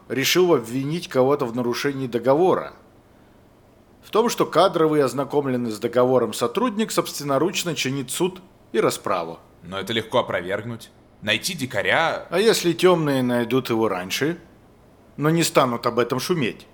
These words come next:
Speaker 2: Алиби?
Speaker 1: А если убийства происходили в те моменты, когда алиби отсутствует?
Speaker 2: Трибунал с полным допросом.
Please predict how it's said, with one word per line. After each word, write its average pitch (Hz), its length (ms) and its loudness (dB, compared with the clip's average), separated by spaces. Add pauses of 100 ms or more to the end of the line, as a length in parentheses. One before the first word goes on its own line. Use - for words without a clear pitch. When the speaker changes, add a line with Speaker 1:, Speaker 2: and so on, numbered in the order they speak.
(120)
Speaker 2:
Алиби? 107 840 -2 (240)
Speaker 1:
А 180 80 2
если 233 320 2
убийства 202 560 0
происходили 170 640 0
в 160 80 -6
те 160 140 0
моменты, 151 520 0
когда 135 460 0
алиби 151 400 4
отсутствует? 80 840 -8 (480)
Speaker 2:
Трибунал 92 600 -6
с - 120 -4
полным 107 460 -4
допросом. 90 1080 -6